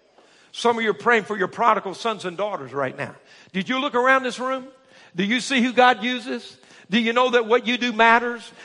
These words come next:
Do you know that if somebody won you to Christ, God's gonna use you to win somebody to Christ? Do you know that if God strategically placed somebody in your life, He's gonna strategically place you in somebody's life? I want you to understand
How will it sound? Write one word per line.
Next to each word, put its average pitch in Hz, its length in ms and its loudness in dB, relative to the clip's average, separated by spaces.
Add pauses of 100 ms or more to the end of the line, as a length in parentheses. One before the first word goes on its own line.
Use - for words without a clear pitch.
(100)
Do 202 100 0
you 254 140 0
know 254 200 4
that 240 180 4
if 190 100 -2
somebody 247 420 2
won 226 240 -2
you 247 120 -2
to 240 80 -2
Christ, 226 380 2
God's 240 240 2
gonna 226 160 -4
use 208 260 -8
you 240 120 -4
to 196 80 -2
win 170 200 -6
somebody 151 480 -2
to 135 80 -12
Christ? 131 400 -8 (400)
Do 220 80 2
you 262 140 0
know 277 200 4
that 254 140 2
if 208 120 2
God 254 260 6
strategically 240 760 -2
placed 247 320 -2
somebody 233 460 2
in 233 120 -4
your 240 160 0
life, 254 240 6 (240)
He's 269 160 4
gonna 233 220 0
strategically 240 720 -2
place 247 380 -2
you 277 160 -4
in 185 120 -4
somebody's 135 540 -2
life? 143 260 2 (360)
I 254 120 8
want 311 280 0
you 262 80 -2
to 247 120 -2
understand 220 960 0